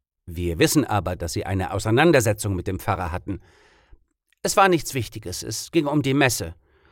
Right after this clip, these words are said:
Ich habe ihn gebeten, die Messe auf einen früheren Zeitpunkt zu verlegen, damit die Mädchen zum Treffen kommen konnten. Das war doch nicht zu viel verlangt, aber er hat sich geweigert. Er hat gesagt, die Kirche ist wichtiger als diese Treffen.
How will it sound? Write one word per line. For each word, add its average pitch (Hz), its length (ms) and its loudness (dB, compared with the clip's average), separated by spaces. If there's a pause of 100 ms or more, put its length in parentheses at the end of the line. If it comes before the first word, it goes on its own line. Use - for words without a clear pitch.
(140)
Ich 143 140 -8
habe 160 140 0
ihn 165 140 2
gebeten, 156 440 4
die 143 100 4
Messe 147 340 4
auf 123 140 0
einen 127 200 0
früheren 147 540 6
Zeitpunkt 98 600 -2
zu 113 100 -6
verlegen, 101 540 -4
damit 110 320 -4
die 104 40 -4
Mädchen 117 400 -2
zum 107 180 -2
Treffen 135 360 0
kommen 85 300 -4
konnten. 92 420 -6 (640)
Das 123 160 -4
war 147 80 4
doch 123 140 2
nicht 120 200 -6
zu 127 80 -2
viel 196 260 -4
verlangt, 80 640 -4
aber 175 140 2
er - 80 4
hat 190 120 2
sich 180 140 -8
geweigert. 202 540 2 (440)
Er 160 120 2
hat 180 120 2
gesagt, 175 300 2
die 165 80 -6
Kirche 185 320 0
ist - 220 -6
wichtiger 131 520 0
als - 220 -6
diese 101 240 -4
Treffen. - 460 -6